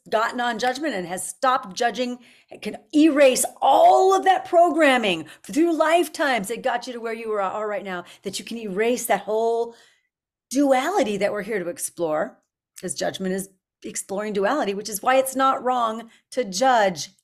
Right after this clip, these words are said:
either, by the way. It's good to know how it works so that it doesn't have to be the master of us.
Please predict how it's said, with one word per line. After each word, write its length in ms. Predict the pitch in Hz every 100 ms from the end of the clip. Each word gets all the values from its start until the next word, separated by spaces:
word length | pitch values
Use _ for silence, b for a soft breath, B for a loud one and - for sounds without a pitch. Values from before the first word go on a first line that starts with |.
| _
either, 580 | - 247 233 196 160 151 185
by 320 | 170 170 170
the 100 | 165
way. 480 | 160 151 156 165 - B B
It's 200 | 185 -
good 180 | 220 202
to 60 | 208
know 140 | 202
how 260 | 196 202 185
it 80 |
works 840 | 196 269 349 294 302 - - - - b b b
so 300 | - 240 220
that 180 | 220 220
it 120 | 220
doesn't 260 | 220 190
have 160 | 190 190
to 80 | 185
be 220 | 190 190
the 200 | 170 160
master 560 | 165 185 190 190 - 165
of 140 | 156
us. 300 | - - -